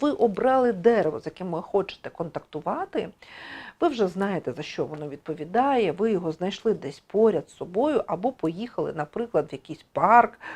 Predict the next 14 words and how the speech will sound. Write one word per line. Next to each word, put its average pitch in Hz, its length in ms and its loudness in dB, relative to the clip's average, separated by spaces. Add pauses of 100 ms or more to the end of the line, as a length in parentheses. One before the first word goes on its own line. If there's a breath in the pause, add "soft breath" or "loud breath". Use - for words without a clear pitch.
(140)
або 170 240 -2
в 165 180 -6
ліс, 233 440 2 (840 loud breath)
то 240 120 12
перед 269 460 6
тим, 320 240 6
як 226 220 8
доторкнутися 262 1040 4
до 156 160 -4
дерева, 240 500 0
з - 100 -14
ним 233 180 -4
треба 156 400 -6
поспілкуватися. - 1040 -12